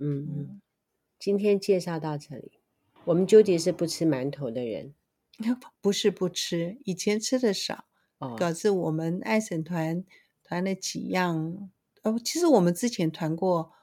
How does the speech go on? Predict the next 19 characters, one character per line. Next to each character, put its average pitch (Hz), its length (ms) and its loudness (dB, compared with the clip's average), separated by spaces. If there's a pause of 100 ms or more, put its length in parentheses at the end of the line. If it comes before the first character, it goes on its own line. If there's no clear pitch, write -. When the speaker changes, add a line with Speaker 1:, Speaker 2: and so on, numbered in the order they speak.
(100)
Speaker 2:
很 156 260 -4
多 175 680 0 (100)
名 165 220 0
店 185 300 -2
的 180 100 -10
馒 180 320 -8
头 - 180 -10
啦。 - 60 -14 (140)
Speaker 1:
是。 135 380 -2 (300)
Speaker 2:
那 196 120 -2
当 202 160 0
然 202 120 2
偶 165 180 0
然 165 240 0
的 196 80 -2
机 185 280 -6
会， 175 240 0
我 165 160 -6
们 151 480 -2